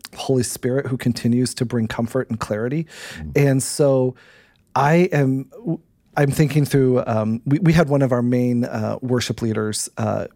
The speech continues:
Speaker 1: transition to another ministry here at Saddleback this season. And he was a very dear friend and, and just a co-laborer in the gospel.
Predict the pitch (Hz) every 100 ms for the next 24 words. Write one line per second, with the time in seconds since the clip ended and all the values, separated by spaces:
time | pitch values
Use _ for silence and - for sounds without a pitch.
0 | 131 - 156 139 139 135 123 127 120 117
1 | 120 113 110 107 110 104 107 107 - 107
2 | 107 104 98 - 110 - 117 110 107 107
3 | - - - 156 139 143 131 160 160 151
4 | 131 127 - 117 107 107 123 123 123 127
5 | 127 139 78 113 - - 151 131 123 123
6 | 117 113 113 110 110 107 104 - 101